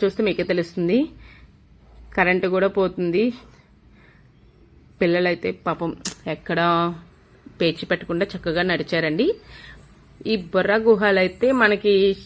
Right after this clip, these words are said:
అరకు స్టేషన్ కన్నా ముందే బొర్రా స్టేషన్ అనేది వస్తుంది. అక్కడ దిగిపోయి చాలా మంది టూరిస్టులు అయితే ఫస్ట్ ఈ బొర్రా గుహలు చూసి అరకు వస్తారు. మేమైతే ఫస్ట్ అరకు చూసి బొర్రా గుహలు లాస్ట్లో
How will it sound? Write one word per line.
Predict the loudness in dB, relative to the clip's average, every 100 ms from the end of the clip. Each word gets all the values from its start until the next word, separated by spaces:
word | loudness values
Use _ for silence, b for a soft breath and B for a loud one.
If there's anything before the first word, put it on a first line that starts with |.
| -10 -2
అరకు | 0 0
స్టేషన్ | 0 2 2 2 0
కన్నా | 0 2
ముందే | 0 2 2
బొర్రా | 2 -2 2 6 4
స్టేషన్ | 4 2 2 0
అనేది | 2 4 4
వస్తుంది. | 4 0 0 4
అక్కడ | 4 4 0
దిగిపోయి | 0 -2 2 2 2 -8 -6 0
చాలా | 2 2
మంది | 2 0 0
టూరిస్టులు | 2 2 2 0 0
అయితే | 2 -2 -4 B B -4
ఫస్ట్ | -4 -2 -2
ఈ |
బొర్రా | 2 2 4
గుహలు | 6 6 6 6
చూసి | 2 4
అరకు | 2 2 2 2
వస్తారు. | 2 2 2 4 2 -2 B B B
మేమైతే | 2 4 2 2
ఫస్ట్ | 2 2 4
అరకు | 2 0 0
చూసి | 0
బొర్రా | 4 4 4
గుహలు | 6 8
లాస్ట్లో | 8 6 2